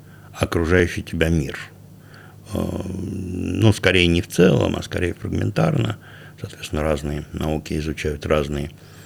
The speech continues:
э, оптики вот этого мира, разные части этого мира. М, мы изучаем слова и коммуникацию.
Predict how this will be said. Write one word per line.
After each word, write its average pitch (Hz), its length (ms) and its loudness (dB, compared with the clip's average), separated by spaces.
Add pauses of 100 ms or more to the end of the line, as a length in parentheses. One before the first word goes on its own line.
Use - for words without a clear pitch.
(300)
э, 80 360 -2 (840)
оптики 98 640 4
вот 87 140 -6 (220)
этого - 360 -4
мира, 80 280 -2
разные 73 400 -2
части - 360 0
этого 78 240 -2
мира. 78 320 -4 (580)
М, 85 680 -2
мы 110 140 8
изучаем 82 500 0 (420)
слова 90 400 2
и 82 140 0
коммуникацию. - 720 -6